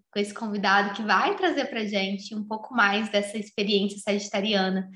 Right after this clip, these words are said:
No primeiro episódio, tanto eu quanto o Fê, na verdade, acho que foi mais eu, porque Fê tem ascendente forte, né? Mas eu trouxe, assim, o lugar de afastamento dessa energia, me parecia tão distante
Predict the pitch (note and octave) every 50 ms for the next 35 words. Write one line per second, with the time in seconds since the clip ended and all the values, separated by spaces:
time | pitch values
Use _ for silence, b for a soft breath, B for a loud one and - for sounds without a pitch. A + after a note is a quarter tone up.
0 | B B _ - G3 G3+ G3+ G#3+ A3+ A#3+ B3+ B3 B3+ - - - G#3+ A3+ A#3+ B3
1 | A#3+ A3+ - - A#3 B3 - - C#4+ B3 A#3+ B3 B3 B3 A#3 A#3 - - _ -
2 | A#3 A3 B3 C4 C4+ C4+ B B B B _ - A3+ G#3+ A3 G#3+ G#3 G#3 G#3 G3+
3 | G3+ G3+ - - - - G#3+ G3+ G#3 G#3 G#3 G3+ G3+ G3+ G#3+ G#3 G3+ G#3+ F#3+ F3+
4 | F3+ F3+ G3 F#3+ F#3+ - F#3+ F#3+ G#3 G3 G3 G3 G3 A3+ A3+ A3+ A3 G#3 G#3+ A3
5 | G#3+ - - - G#3+ F3+ F#3 F3+ F3+ - - - F#3+ F3+ F3+ G3+ A#3+ B B B
6 | B B B _ - G3+ G3+ G3+ G#3+ A3 G#3+ - A3 A3+ A#3 A#3+ B3 A#3+ - -
7 | A#3 A3 A3 G#3+ G#3+ G3+ G#3 A3 A3+ A#3 A#3+ A3+ A3+ A#3+ A3+ - - - C4 C#4
8 | D4+ D4 C4 B3 C4 D4 G4 A#4+ - - D#4 A#3+ G#3 G3+ - - G#3 G3 G3 G3
9 | G3 F#3+ F#3+ F#3+ F#3 F#3+ F#3 G3 G#3 G#3 G#3 G#3 - - - B3 A#3+ - - _
10 | - C#4 C#4+ E4 F#4+ F#4+ D#4+ C4 - - - - - A#3 A3+ G#3+ G#3 G#3 - -
11 | - G3+